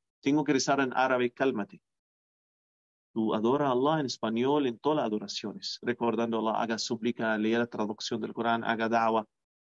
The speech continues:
Pero la oración únicamente. ¿Por qué yo la enseñé a usted? Para que todos los musulmanes rezan congregación, una sola idioma, una sola dirección,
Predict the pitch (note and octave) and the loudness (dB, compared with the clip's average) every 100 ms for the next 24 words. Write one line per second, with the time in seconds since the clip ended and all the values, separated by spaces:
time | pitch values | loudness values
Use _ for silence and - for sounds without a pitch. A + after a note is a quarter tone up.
0 | _ _ - B2+ B2 B2 C3+ - _ - | _ _ -8 -6 -4 -6 -6 -12 _ -8
1 | A2 A2+ B2 - D#3+ A2+ G#2+ G2+ G2+ - | -6 -6 -8 -8 -8 -6 -8 -6 -8 -4
2 | - E3 D#3+ F3 F3+ C#3 A#2+ - A2+ G#2+ | 0 0 2 4 4 2 -2 -6 -6 -4
3 | G#2+ G#2 G#2 A2 A#2 - C#3 C#3 B2+ - | -6 -6 -6 -6 -6 -2 -2 -4 -8 -6
4 | A#2+ B2+ D3 D#3 _ _ _ _ _ _ | -2 -2 -2 -4 _ _ _ _ _ _
5 | _ _ _ - A#2 B2+ D3+ D3 B2 G#2 | _ _ _ -4 0 0 -2 -2 -4 -4
6 | G#2+ G2 - G#2+ F#2+ _ _ _ - A#2+ | -6 -8 -10 -10 -12 _ _ _ -6 -4
7 | A#2 A#2 - - G2 F#2+ _ _ A#2+ A#2 | -2 -4 -4 -6 -8 -10 _ _ -10 -4
8 | A#2 G#2+ G#2 G#2 - C3+ | -2 0 -2 -4 -6 -6